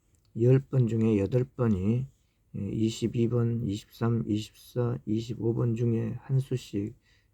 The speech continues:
나온 경우가 있었더라고요. 예, 그 중에서,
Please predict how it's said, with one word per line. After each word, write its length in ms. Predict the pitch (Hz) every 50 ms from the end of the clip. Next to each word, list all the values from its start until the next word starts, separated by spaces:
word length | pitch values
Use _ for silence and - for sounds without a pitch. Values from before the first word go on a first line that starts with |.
| _ _ -
나온 360 | 107 107 107 110 110 110 110
경우가 420 | 104 - 101 98 98 101 113 117
있었더라고요. 1000 | 110 101 - - - 110 - _ _ - 127 101 90 - - 92 98 117 135 139 139 - _ _ _ _ _ - - - - _ _ _ _ _ _ _ _ _ _ -
예, 180 | 127 117 110 107 -
그 100 | - 107
중에서, 680 | 120 123 123 117 107 - - 104 98 107 117 131